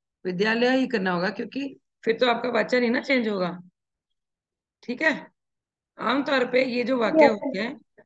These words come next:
Speaker 1: ऐसे आते नहीं है, पेपर में नहीं डालेंगे और इस तरीके से वाक्य। क्लास में हम तरह-तरह की चीजें discuss करते हैं, इसलिए हम लोग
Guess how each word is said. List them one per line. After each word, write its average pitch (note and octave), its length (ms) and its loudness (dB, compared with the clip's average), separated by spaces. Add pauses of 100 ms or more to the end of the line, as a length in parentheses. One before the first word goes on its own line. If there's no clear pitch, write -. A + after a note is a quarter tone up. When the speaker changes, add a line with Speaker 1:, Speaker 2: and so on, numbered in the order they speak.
(180)
Speaker 1:
ऐसे - 280 -2
आते F3+ 400 -2
नहीं F#3 140 -2
है, C4+ 220 -4 (440)
पेपर F#3+ 260 -4
में G#3 120 -4
नहीं G#3+ 340 -4
डालेंगे E3+ 380 -2
और F3 80 -4
इस F3 160 -8
तरीके F3+ 260 -8
से F#3 160 -6
वाक्य। A3+ 400 -4 (400)
क्लास D#4+ 340 -2
में D4 80 0
हम D4 180 2
तरह-तरह B3 380 0
की A#3 120 -4
चीजें A3 300 -2
discuss F#3+ 320 -6
करते F#3+ 260 -8
हैं, F#3+ 100 -4
इसलिए F#3 240 -8
हम F3+ 120 -4
लोग F3+ 300 -6